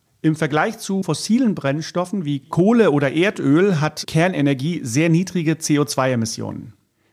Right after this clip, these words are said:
Kernkraftwerke bieten eine kontinuierliche und zuverlässige Stromversorgung,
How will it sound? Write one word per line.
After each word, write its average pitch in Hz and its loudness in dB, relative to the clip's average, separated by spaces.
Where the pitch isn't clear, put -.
Kernkraftwerke 180 -2
bieten 175 -4
eine 143 0
kontinuierliche 214 0
und 151 -2
zuverlässige 156 0
Stromversorgung, 131 -2